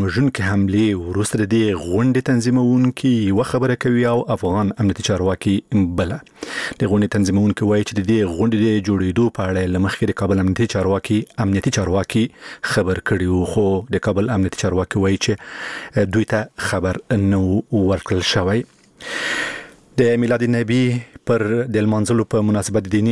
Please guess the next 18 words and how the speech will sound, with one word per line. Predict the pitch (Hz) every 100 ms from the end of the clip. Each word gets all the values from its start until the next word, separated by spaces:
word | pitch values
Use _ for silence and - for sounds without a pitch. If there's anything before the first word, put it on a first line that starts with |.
| 104
عالمانو | 101 101 104 104 104 104 113 143 - 113
پر | 101 85
غونډې، | 87 107 98 101 101 98 95 104 - 113
اه، | 98 95 - 113 - 110
په | 98 92
ځان | 101 95
وژونکي | 95 107 101 101 87
حمله | 101 95 98 -
کې | 104 98 95 101 - 110
شاوخوا | - 101 95 - 101 -
پنځه | 92 131 123
پنځوس | 101 98 -
تنه | 101 92
وژل | 90 92 82
شوي | - 101 95 92
او | 95 98 95
له | 95
نوي | 92 95 113